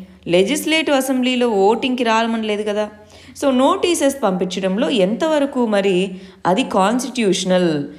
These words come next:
మా యొక్క freedom of speech అనేటటువంటిది ఏమవుతుంది అని చెప్పి హైకోర్టుకి వెళ్ళారు. హైకోర్టు దీన్ని కొన్ని రోజులు స్టే ఇచ్-, ఇవ్వడం జరిగింది స్పీకర్ యొక్క డెసిషన్ మీద. హైకోర్టు, "అసలు నువ్వెవరు?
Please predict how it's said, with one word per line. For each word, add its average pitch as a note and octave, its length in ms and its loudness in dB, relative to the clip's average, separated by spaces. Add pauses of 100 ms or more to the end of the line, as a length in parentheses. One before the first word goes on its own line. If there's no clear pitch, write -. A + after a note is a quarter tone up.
(280)
మా G#3 220 4
యొక్క A3 280 -2
freedom A#3+ 500 -2
of C#4 200 0
speech A#3+ 440 -4
అనేటటువంటిది G#3 600 0
ఏమవుతుంది G3+ 920 0
అని B3+ 160 0
చెప్పి C4 200 0
హైకోర్టుకి B3+ 540 2
వెళ్ళారు. C#3+ 320 -2 (560)
హైకోర్టు C#4 640 2
దీన్ని G3 640 0 (180)
కొన్ని G3+ 240 0
రోజులు A3 680 2
స్టే C4+ 400 0
ఇచ్-, - 320 -4
ఇవ్వడం G3 300 2
జరిగింది D3+ 460 0
స్పీకర్ B3+ 500 0
యొక్క F#3 200 2
డెసిషన్ F3 420 -2
మీద. D#3 160 -6 (960)
హైకోర్టు, D#4+ 560 0
"అసలు B3+ 400 2
నువ్వెవరు? C#4+ 640 0